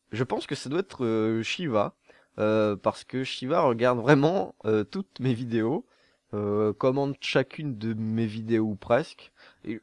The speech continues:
je sais qu'il y en a d'autres qui, euh, qui le font également, euh, mais je pense que mon abonné le plus assidu,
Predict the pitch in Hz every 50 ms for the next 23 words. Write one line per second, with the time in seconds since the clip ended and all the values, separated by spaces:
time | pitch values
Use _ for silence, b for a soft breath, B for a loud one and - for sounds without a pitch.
0 | - 139 123 131 143 147 - 190 175 - - 120 113 104 101 104 110 117 120 -
1 | - - 101 98 95 _ - - - 101 95 90 90 87 90 92 95 95 95 95
2 | - - - - - - - - - - - - - - - - - - - -
3 | - - - - 117 113 110 104 - - 127 120 110 104 104 107 104 104 104 113
4 | 120 135 160 165 b b b b b b _ - - 92 92 92 92 92 90 87
5 | 87 85 85 87 87 85 85 - - - - - - - - - - - - -
6 | - - - - - - - - - - 107 117 113 - - 156 170 - - 127
7 | 113 110 107 104 104 101 101 101 101 101 107 110 117 117 113 120 123 123 120 104
8 | - _ - - - 113 107 - - 113 110 - - - - 113 101 98 104 110
9 | 117 120